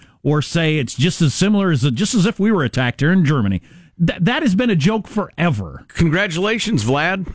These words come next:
Speaker 2: Vlad Putin. Go ahead, run roughshod over Europe. Jack just invited you in. Jack has just torn down the bulwark of anti-Soviet slash, uh, Russian aggression for the past seventy years. Are you proud of yourself?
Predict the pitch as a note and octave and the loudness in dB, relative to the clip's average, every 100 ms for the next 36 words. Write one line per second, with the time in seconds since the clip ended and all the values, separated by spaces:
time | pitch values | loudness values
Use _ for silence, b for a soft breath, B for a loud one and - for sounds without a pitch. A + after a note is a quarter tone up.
0 | - A#2+ E3 D#3+ D3 F3+ G#3 G#3+ - - | -4 -2 0 0 0 0 0 -2 -4 -4
1 | B2+ F#3+ G#3 C#3+ D#3+ F#3 F3+ G3 - G3+ | -2 0 -2 0 0 2 0 -2 -2 0
2 | G3 G3 F#3+ G#3 A3+ E3 - C#3 F3 - | 0 0 0 2 0 -2 -2 0 0 -4
3 | - G#3 - G3+ E3+ G#3 G#3 A3 A3 G#3+ | -2 -2 2 2 2 2 0 0 0 2
4 | G#3 C#3+ - _ _ _ E2+ G#2 E3+ B3 | 0 -2 -4 _ _ _ 0 2 2 -2
5 | - E3 D3 D#3+ D#3 - - G#3 A#3+ A#3+ | 0 0 0 0 -2 -4 -4 0 2 2
6 | A#3 F#3 D3+ C#3+ A#2 F#2+ F#3+ F#4+ D#4 C3+ | 0 0 0 0 -2 -2 0 2 2 0
7 | C#2+ - - _ _ _ _ A2 D3+ F#3 | -4 -12 -20 _ _ _ _ -2 0 0
8 | F3 E3+ - G3 F#3+ G3 F#3+ - F3 F3+ | 0 0 0 0 2 0 0 -2 0 0
9 | - - C3+ C3+ C#3+ D#3 F3+ D#3 B2+ A#2 | -2 -2 0 0 0 0 0 0 0 0
10 | D#3 - D#3+ b b - A#2+ A2 B2+ B2+ | -2 -2 -2 b b -4 -2 0 0 0
11 | - C3 C#3+ C#3 G2 D#2 F#2 F#2 F2+ A#2 | -2 0 0 0 0 0 0 0 2 0
12 | D3+ A3+ G#3+ D3+ - | 0 -2 0 -2 -4